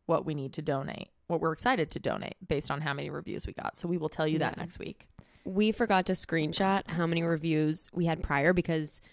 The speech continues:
Speaker 2: like I mentioned, we switched over the Uneducated podcast to this one. So we're not counting the amount. You know what? Maybe we just do that. Instead, 'cause I was gonna say we have to go through and we literally have to find where they changed to reviews for Staying Up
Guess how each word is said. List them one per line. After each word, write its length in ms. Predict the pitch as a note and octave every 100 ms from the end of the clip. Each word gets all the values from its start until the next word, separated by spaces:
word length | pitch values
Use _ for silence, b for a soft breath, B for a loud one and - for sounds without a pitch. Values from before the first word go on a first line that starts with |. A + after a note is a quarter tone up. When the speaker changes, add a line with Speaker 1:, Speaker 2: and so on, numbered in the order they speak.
| b b
Speaker 2:
like 120 | D#3+ F3
I 60 |
mentioned, 380 | E3 D3 E3+ D#3+
we 120 | D#3
switched 340 | C#3+ D#3 - D3+
over 220 | D3+ D3+
the 100 | C#3+
Uneducated 600 | C#3+ C3 - D3 E3 D#3+
podcast 460 | E3 D#3 F3 E3+ -
to 60 |
this 200 | D#3 C#3+
one. 280 | G3 G#3+ A#3+ - _ _ _ - -
So 140 | G3 F3+
we're 80 |
not 180 | F#3 F3+
counting 560 | - F#3 F3 F3 E3 D#3 b b b b b -
the 560 | D3+ F3 D#3+ D#3 D3+ -
amount. 440 | F3 D#3+ D3+ D#3 -
You 80 | D4+
know 120 | E4+
what? 320 | D#3+ D3 D#3 -
Maybe 300 | F#3+ F#3 G3
we 100 | E3
just 260 | D#3 C#3 -
do 120 | C#3+
that. 260 | - - - b b b -
Instead, 280 | F#3+ A3
'cause 160 | - F#3+
I 60 | F3+
was 100 | F3+
gonna 120 | F#3+
say 140 | F3+
we 120 | E3 E3
have 100 | -
to 60 |
go 280 | E3+ D#3+ D3+
through 360 | E3 D#3 D3+ D#3+
and 120 | E3
we 80 | D#3
literally 340 | D#3 D3+ D#3 D#3
have 100 | -
to 80 | D3+
find 440 | - D3 C#3+ D3
where 120 | D#3
they 120 | D3 D3
changed 500 | - D3 D3 D3 -
to 80 |
reviews 420 | D#3 D3 C#3 D3 -
for 320 | - - E3+ _ _ _ _ _ _ -
Staying 340 | - D#3+ D3+
Up 220 | C#3+ A3